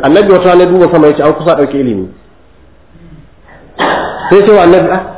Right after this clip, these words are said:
ya za a ɗauke ilimi? Gashi mun karanta Qur'ani, mun kai, karantar da yaranmu da matanmu, kowa, eh, kuma ka ce za a ɗauke ilimi yanzu, yanzu ma muke ganin mun fahimci Qur'ani." Sai annabi ya ce, "Da, na ɗauka kana cikin mutane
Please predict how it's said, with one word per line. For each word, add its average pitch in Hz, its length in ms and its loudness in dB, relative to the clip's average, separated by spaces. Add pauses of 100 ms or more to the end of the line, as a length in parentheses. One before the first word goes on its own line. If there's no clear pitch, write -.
(120)
ya 151 220 2
za 226 160 2
a 202 140 0
ɗauke 196 280 4
ilimi? 180 840 2
Gashi 143 360 0
mun 196 220 2
karanta 196 380 0
Qur'ani, 175 640 0 (140)
mun 175 220 0
kai, 196 280 0
karantar 190 480 -2
da 175 240 2
yaranmu 180 500 0
da 147 120 0
matanmu, 175 500 -2
kowa, 185 340 2
eh, 180 160 -2
kuma 175 200 -4
ka 175 100 -4
ce 170 140 -6
za 170 100 -2
a 165 80 -8
ɗauke 165 220 -6
ilimi 160 340 0
yanzu, 147 180 0
yanzu 143 220 0
ma 175 200 2
muke 175 220 0
ganin 151 240 0
mun 165 140 0
fahimci 135 280 -2
Qur'ani." 147 440 -2 (800)
Sai 127 100 -2
annabi 127 280 0
ya 123 100 -2
ce, 120 140 -4
"Da, 120 400 -2 (320)
na 117 180 -4
ɗauka 127 400 -2
kana 123 240 -2 (100)
cikin - 220 -10
mutane 110 500 -2